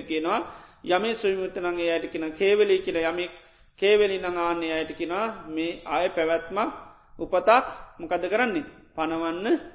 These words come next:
බැහැ. ඊළඟට බුදුරජාණන් වහන්සේ දේශනා කරනවා සංස්කාර. සංස්කාර කියන්නේ මොකද්ද කියලා.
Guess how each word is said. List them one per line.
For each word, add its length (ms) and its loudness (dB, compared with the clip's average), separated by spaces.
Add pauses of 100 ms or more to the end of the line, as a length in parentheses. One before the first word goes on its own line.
බැහැ. 300 -16 (1000)
ඊළඟට 440 4 (1000)
බුදුරජාණන් 540 2
වහන්සේ 300 -2
දේශනා 440 0
කරනවා 400 -2 (300)
සංස්කාර. 680 -4 (300)
සංස්කාර 680 0
කියන්නේ 340 -2
මොකද්ද 340 0
කියලා. 320 -8